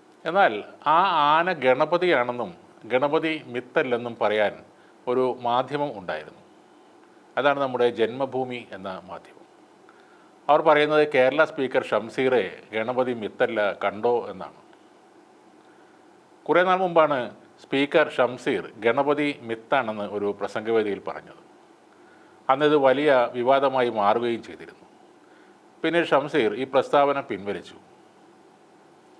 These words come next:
ഇപ്പോൾ സുജാതയ്ക്കും അവരുടെ പേരക്കുഞ്ഞിനും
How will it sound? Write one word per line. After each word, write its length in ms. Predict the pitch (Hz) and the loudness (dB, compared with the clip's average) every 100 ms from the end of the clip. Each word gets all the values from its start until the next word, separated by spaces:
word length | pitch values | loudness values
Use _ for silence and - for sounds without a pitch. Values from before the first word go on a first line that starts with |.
| - _ _ - | -20 _ _ -16
ഇപ്പോൾ 200 | 139 185 185 - | -4 0 2 0
സുജാതയ്ക്കും 540 | 127 151 170 175 180 175 131 | 2 4 4 0 -6 -4 -2
അവരുടെ 240 | 135 143 131 | 0 0 2
പേരക്കുഞ്ഞിനും 600 | 117 131 156 143 127 | 4 4 2 -6 -6